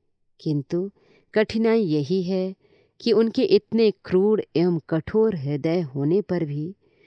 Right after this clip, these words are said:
उनके विषय में वार्तालाप करना छोड़ पाना हमारे लिए अत्यंत कठिन है।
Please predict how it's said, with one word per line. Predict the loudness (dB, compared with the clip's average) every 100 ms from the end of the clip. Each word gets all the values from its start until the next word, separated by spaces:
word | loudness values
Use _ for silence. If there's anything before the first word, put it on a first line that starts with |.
| -20 -10 -2
उनके | -2 0 0
विषय | 0 0 2 2
में | 2
वार्तालाप | 0 -2 -2 -2 -2 -4
करना | -6 -8 -4 -4
छोड़ | -6 -6 -6
पाना | -4 -6 -4 -4 -6 -10 _ _ _ -4
हमारे | 0 2 2 0
लिए | 0
अत्यंत | -2 -4 -8 -6 -4 -2 -4
कठिन | -6 -8 -6 -4
है। | -4 -8 -12